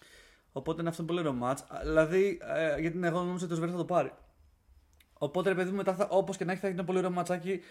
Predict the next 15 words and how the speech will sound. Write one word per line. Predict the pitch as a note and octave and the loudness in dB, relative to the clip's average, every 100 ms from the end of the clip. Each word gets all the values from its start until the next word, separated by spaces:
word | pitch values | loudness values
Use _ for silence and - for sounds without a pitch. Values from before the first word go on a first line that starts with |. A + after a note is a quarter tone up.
| - | -12
Ή | - F#3+ | 4 4
Αλκαράζ. | F3+ E3 F3 F3 - - _ _ _ _ _ _ _ _ _ _ - | 6 6 8 6 2 -12 _ _ _ _ _ _ _ _ _ _ -6
Βασικά, | D3+ D3 F#3+ F#3+ D#3+ - | -4 0 0 0 -4 -4
ας, | D#3+ D#3 - - | -4 -4 -12 -8
ας | D3+ D3+ | -6 -2
μην | F3 | 0
ξεγράφουμε | F#3+ F3 C#3+ | 4 4 2
τον | C3 | -2
Κισμάνοβιτς, | A2+ B2+ B2+ B2+ C#3+ | -2 -2 -2 -2 0
όντως. | D3 B2+ C#3 - - - - - _ _ - | 0 0 -4 -6 -20 -20 -20 -20 _ _ 2
Τέλος | G#3 G3+ | 4 4
πάντων, | F#3 F3+ | 2 2
είναι | G#3 | 2
τέσσερις | G3+ G#3+ F#3 | 0 -2 0
παίχτες | F#3+ F#3 - G3+ A#3 | 4 2 4 2 2